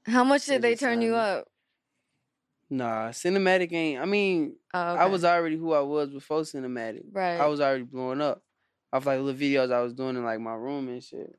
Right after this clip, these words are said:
Speaker 1: Like
Speaker 2: So,
Speaker 1: singing
Speaker 2: like,
Speaker 1: videos?
Speaker 2: mm,
Speaker 1: Oh, yeah.
Speaker 2: I was already blowing up. So, I mean,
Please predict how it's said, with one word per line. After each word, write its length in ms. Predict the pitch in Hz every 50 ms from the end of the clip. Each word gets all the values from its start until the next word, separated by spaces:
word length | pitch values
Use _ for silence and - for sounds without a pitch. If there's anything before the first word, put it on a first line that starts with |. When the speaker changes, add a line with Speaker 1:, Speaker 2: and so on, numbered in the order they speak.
| - -
Speaker 1:
Like 160 | 202 185 -
Speaker 2:
So, 60 | -
Speaker 1:
singing 300 | - 226 226 226 226 226
Speaker 2:
like, 100 | 226 233
Speaker 1:
videos? 300 | 240 240 240 240 247 240 - _ _ _ _ _ _ _ _ _ - -
Speaker 2:
mm, 140 | 113 127 131
Speaker 1:
Oh, 220 | - 170 160 156 156
yeah. 260 | 151 147 151 139 -
Speaker 2:
I 60 | - 139
was 100 | 147 147
already 180 | 147 143 143 139
blowing 340 | 139 135 143 143 147 147 160
up. 140 | 156 139 -
So, 140 | - 143 143
I 60 | 151
mean, 420 | 170 185 196 202 202 196 190 180